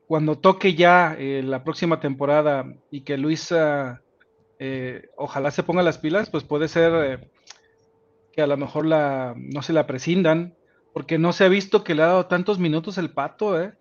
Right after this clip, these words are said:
Por ejemplo, no sé si estés de acuerdo conmigo, a mí me sorprendió Kimberly Ga-, Galicia, me sorprendió gratamente con San Luis,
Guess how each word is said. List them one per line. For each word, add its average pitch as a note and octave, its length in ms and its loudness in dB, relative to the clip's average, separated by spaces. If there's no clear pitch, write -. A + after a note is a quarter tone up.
Por E3+ 80 4
ejemplo, F3+ 680 6
no D#3+ 180 0
sé F#3+ 120 -4
si F#3 80 -2
estés F3 180 0
de F#3 60 6
acuerdo F3+ 260 2
conmigo, F#3 560 0
a D#3 160 2
mí F3+ 200 4
me C4 120 6
sorprendió F3 500 4
Kimberly F3 580 0
Ga-, C3+ 300 -8
Galicia, C3+ 560 -6
me E3 240 4
sorprendió D#3 840 0
gratamente E3 720 0
con D#3+ 180 -4
San C3+ 240 -4
Luis, - 480 -10